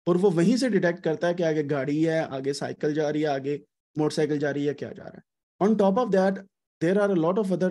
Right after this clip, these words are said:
tools as well, जैसे lidar सिस्टम है, वो सिग्नल छोड़ता है और थ्री डी इमेज आपको दे देता है कि क्या है आपके आगे जा रहा है।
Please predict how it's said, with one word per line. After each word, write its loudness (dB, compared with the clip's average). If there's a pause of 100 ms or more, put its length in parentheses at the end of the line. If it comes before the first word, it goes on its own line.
(120)
tools 2
as 0
well, 0
जैसे -2
lidar 0
सिस्टम -4
है, 0
वो 0
सिग्नल 0
छोड़ता -2
है 0
और -4
थ्री -2
डी 0
इमेज -2
आपको -4
दे -6
देता -8
है -4
कि -6
क्या -2
है -6
आपके -12
आगे -10
जा -14
रहा -18
है। -16